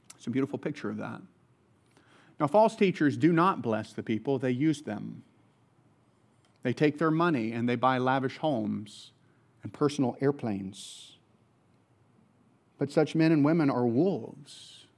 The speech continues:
They're not shepherds. They're wolves who harm the flock. But pastors are shepherds. They're to be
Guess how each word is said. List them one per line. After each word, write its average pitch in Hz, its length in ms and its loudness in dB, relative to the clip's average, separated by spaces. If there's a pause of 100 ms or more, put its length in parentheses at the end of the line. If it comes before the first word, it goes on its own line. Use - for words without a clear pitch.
(520)
They're 147 80 -2
not 175 220 -4
shepherds. - 760 -12 (880)
They're 127 120 -2
wolves 135 760 -2 (1040)
who 131 140 -4
harm 151 400 0
the 110 80 -6
flock. - 540 -14 (920)
But 131 120 -6
pastors 190 500 0
are 131 60 -2
shepherds. 151 480 -4
They're 156 100 -2
to - 100 -6
be 147 180 2